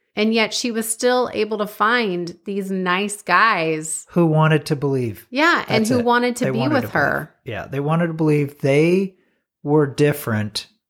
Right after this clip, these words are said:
Speaker 2: and that it would be fine with them.
Speaker 1: Mm.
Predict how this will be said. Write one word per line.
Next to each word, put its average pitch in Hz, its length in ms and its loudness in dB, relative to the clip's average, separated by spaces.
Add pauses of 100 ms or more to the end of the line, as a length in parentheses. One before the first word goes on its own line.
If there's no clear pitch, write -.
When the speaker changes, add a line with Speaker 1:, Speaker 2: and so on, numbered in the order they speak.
Speaker 2:
and 127 220 0
that 120 240 0
it 135 100 0
would 127 220 -4
be 123 120 -2
fine 117 600 0
with 110 340 -4
them. 113 420 -2
Speaker 1:
Mm. 170 560 -4